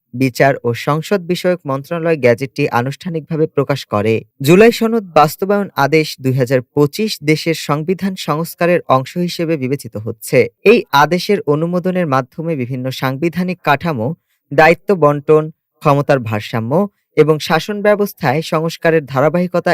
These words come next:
এগিয়ে যাবে বলে প্রশাসনের অভ্যন্তরে ধারণা করা হচ্ছে। এর আগে দুপুরে প্রধান উপদেষ্টা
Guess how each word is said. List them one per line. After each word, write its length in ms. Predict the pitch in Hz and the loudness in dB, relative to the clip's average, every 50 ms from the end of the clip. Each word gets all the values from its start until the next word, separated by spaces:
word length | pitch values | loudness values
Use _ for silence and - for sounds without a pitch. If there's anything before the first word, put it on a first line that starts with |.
| - | 0
এগিয়ে 340 | - 135 135 139 147 175 170 | 0 -2 -2 0 -2 -2 -2
যাবে 240 | 143 143 123 123 156 | 0 0 0 0 -2
বলে 260 | 185 156 117 113 123 143 | -2 -2 -2 0 0 -2
প্রশাসনের 560 | - - 147 135 - 139 - 147 139 143 135 - | -2 -4 -4 -4 -6 -8 -8 -6 -6 -6 -4 0
অভ্যন্তরে 560 | - 120 123 135 - - 175 170 - 175 170 165 | 0 0 0 0 -2 -6 -6 -2 -2 0 0 0
ধারণা 340 | 135 135 131 123 135 143 147 | -2 -2 -2 -2 -2 -4 -6
করা 220 | - - 101 104 104 | -4 -4 -4 -4 -4
হচ্ছে। 340 | 107 104 - - - - 135 120 104 - _ _ | -6 -8 -8 -12 0 4 4 4 4 2 _ _
এর 160 | 180 196 208 214 | 4 6 6 6
আগে 200 | 214 196 208 202 | 6 4 4 2
দুপুরে 400 | 170 160 175 165 - 185 180 180 | 2 -2 -4 -2 0 0 0 0
প্রধান 340 | 175 - 147 147 139 160 165 156 - | 2 2 2 2 2 0 -2 -2 -4
উপদেষ্টা 560 | 135 120 - 165 160 165 160 - - - | -8 -2 0 0 2 2 0 0 2 2